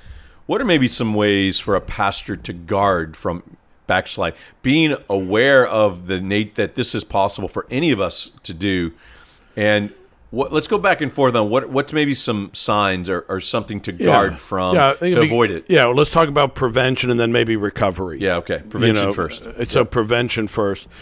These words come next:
Speaker 2: I mean, the first thing, Brian, I think i-, is just keeping your own heart and soul before the Lord. And, and what that means is reading your Bible as a Christian man, not just as a preacher.
Speaker 1: Right.
Speaker 2: Uh, not viewing your Bible as a tool to create sermons or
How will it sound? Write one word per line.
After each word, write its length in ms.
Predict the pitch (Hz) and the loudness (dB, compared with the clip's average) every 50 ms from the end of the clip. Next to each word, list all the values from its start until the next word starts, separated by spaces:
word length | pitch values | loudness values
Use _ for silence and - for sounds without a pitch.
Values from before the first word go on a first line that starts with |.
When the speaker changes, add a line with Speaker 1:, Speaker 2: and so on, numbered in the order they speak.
| - - - - - | -20 -20 -20 -20 -10
Speaker 2:
I 60 | - 143 | -2 0
mean, 80 | 147 | 0
the 60 | 147 | 0
first 260 | 135 - 170 180 160 - | 2 2 2 2 2 2
thing, 220 | 160 147 143 131 | 0 0 2 0
Brian, 240 | 139 131 135 139 135 | 0 0 0 0 0
I 100 | - 123 | 0 0
think 160 | 131 139 135 | 0 2 0
i-, 240 | 131 123 127 - 131 | 0 -2 0 0 -2
is 100 | 123 - | -2 -2
just 200 | - 131 - - | -2 -6 -4 -2
keeping 320 | 139 143 139 135 135 131 | -2 -2 -2 0 -2 0
your 160 | 127 123 127 | 2 2 2
own 160 | 131 127 123 117 | 2 2 0 0
heart 300 | 120 123 127 131 127 120 | 0 0 0 0 0 -2
and 60 | 113 | -6
soul 280 | - - 131 123 120 117 | -4 0 0 2 2 2
before 360 | 110 110 - - 120 117 110 | 0 -2 -2 0 0 0 2
the 80 | 110 110 | 2 0
Lord. 300 | 113 110 104 101 98 101 | 0 0 0 0 -2 -2
And, 200 | 104 107 110 110 | -2 -4 -4 -4
and 160 | 117 117 113 | -2 -2 0
what 120 | 117 113 - | 0 0 0
that 220 | 120 120 123 127 | 0 0 0 0
means 340 | 117 113 113 113 117 104 113 | -2 -2 0 0 -2 0 0
is 180 | 107 107 92 | -2 -2 0
reading 240 | 104 110 117 135 139 | 0 0 0 2 0
your 100 | 135 131 | 0 0
Bible 420 | 123 123 120 117 117 113 117 117 113 | 0 2 2 2 2 0 0 0 -2
as 140 | 107 - | 0 -2
a 60 | 113 - | -4 -6
Christian 500 | - - 113 110 - - 113 107 107 104 | -2 -2 -2 -2 -2 -4 -4 -2 -2 -2
man, 400 | 98 98 101 92 90 92 87 - - - - - - - - - - - - | -2 -2 -4 -4 -4 -6 -8 -10 -14 -20 -20 -20 -20 -20 -20 -20 -20 -16 -10
not 500 | 135 120 117 113 113 110 110 120 120 - | -6 -4 -2 0 0 2 0 0 -2 -2
just 380 | - - 120 113 110 - - - | -2 0 0 0 0 -2 -4 -6
as 540 | - 107 107 104 104 101 104 104 104 98 - | 0 2 2 2 4 2 2 0 0 -2 -2
a 100 | - 107 | -2 -2
preacher. 560 | 98 - - - 110 95 92 - - - 62 62 - 58 | -2 -2 -2 -2 -2 -2 -2 -4 -8 -10 -10 -12 -14 -10
Speaker 1:
Right. 200 | - 60 50 - | -10 -10 -6 -4
Speaker 2:
Uh, 100 | 107 107 | -4 -4
not 380 | 101 110 110 110 113 113 127 131 | -4 -6 -6 -2 -2 -2 -2 -2
viewing 380 | 123 127 147 143 139 139 143 131 | -4 -2 -2 0 0 0 0 0
your 100 | 123 117 | 0 0
Bible 680 | 98 120 117 113 113 113 113 104 117 113 110 113 - 110 | 0 0 0 0 0 -2 0 0 0 2 2 0 0 -2
as 180 | 110 107 - | -2 -2 -2
a 80 | 113 101 | -2 -4
tool 720 | - - - - 139 135 131 117 107 104 101 107 110 104 - | -4 -6 -6 -4 -2 0 2 2 2 2 2 0 -2 -4 -6
to 120 | - 113 107 | -8 -8 -8
create 540 | - - 117 113 113 110 113 110 110 107 - | -6 -4 -2 0 0 2 2 0 0 -4 -6
sermons 840 | - - 123 117 117 120 120 120 117 113 110 110 110 110 104 - - | -8 -6 -4 -4 -4 -4 -4 -2 -4 -2 -4 -4 -4 -6 -6 -8 -8
or 560 | - 117 110 107 113 107 101 104 101 92 | -8 -6 -4 -2 -2 -2 -2 -4 -4 -8